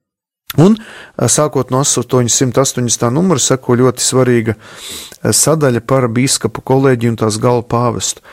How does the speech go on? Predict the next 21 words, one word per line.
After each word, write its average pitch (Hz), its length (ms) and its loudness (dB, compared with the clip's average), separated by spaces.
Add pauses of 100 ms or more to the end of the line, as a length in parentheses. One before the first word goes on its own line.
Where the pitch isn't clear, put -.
(400)
Jāatgādina, 120 600 0
ka 117 120 -4
Vatikāna 117 480 -2
otrais 117 320 -2
koncils 120 440 -2
bija 117 200 -2
tieši 123 300 2
ar 110 100 -6
to 123 160 2
raksturīgs, 160 640 -2 (420)
ka - 80 -4
viņš 110 240 -2
mēģināja 123 640 2
līdzsvarot 120 920 0 (420)
to 117 240 2
disonanci, 110 800 0
jeb 107 100 -4
disharmoniju, 113 680 0
kas - 180 -4
radās 117 320 -2
pēc 117 240 0